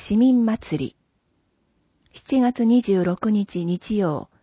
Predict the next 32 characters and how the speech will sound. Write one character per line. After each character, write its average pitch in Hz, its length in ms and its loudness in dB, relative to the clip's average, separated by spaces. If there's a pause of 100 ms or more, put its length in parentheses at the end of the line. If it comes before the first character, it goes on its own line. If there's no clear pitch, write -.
(340)
十 247 200 0
時 190 120 -4
か 160 140 -8
ら 151 240 -10
二 196 200 -2
十 254 200 0
時 156 120 -8
三 196 260 -6
十 190 140 -6 (120)
分。 120 260 -10 (800)
会 214 300 -4
場、 170 460 -4 (200)
海 262 140 0
老 233 140 0
名 160 200 -4
運 233 220 0
動 220 220 -2
公 175 340 -6
園。 139 240 -10 (1000)
問 214 220 0
い 214 60 0
合 196 60 -2
わ 185 140 -6 (100)
せ、 165 200 -8 (400)
海 233 240 2
老 - 20 0
名 185 140 -4
市 - 180 -8
民 240 260 2
祭 170 400 -4
り - 20 -6
実 185 200 -6